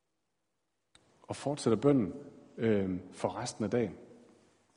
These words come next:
Eller om aftenen, hvor det nu er. Det er sådan, jeg har holdt min morgenandagt i efterhånden en del år. Og, øh, jeg kan kun sige,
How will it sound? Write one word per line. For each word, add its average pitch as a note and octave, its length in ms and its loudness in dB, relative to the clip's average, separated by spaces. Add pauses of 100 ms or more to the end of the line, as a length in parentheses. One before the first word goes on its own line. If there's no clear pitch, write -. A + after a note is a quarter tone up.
(640)
Eller G#2+ 220 2 (680)
om G2+ 120 -2
aftenen, F#2 400 0 (380)
hvor G2+ 140 0
det G2 100 0
nu G2 100 2
er. F2 100 -2 (2000)
Det - 60 0
er E3+ 40 6
sådan, G3 120 12
jeg F#3+ 100 12
har F#3 80 12
holdt E3+ 260 12
min D#3+ 140 12
morgenandagt C#3 760 8
i B2+ 200 8 (320)
efterhånden D3 460 8
en A#2 200 6
del D#3+ 260 8
år. - 520 0 (520)
Og, D3+ 320 12
øh, C#3 240 8 (1200)
jeg D3 120 4
kan - 80 -8
kun F3+ 220 4
sige, D#3+ 400 2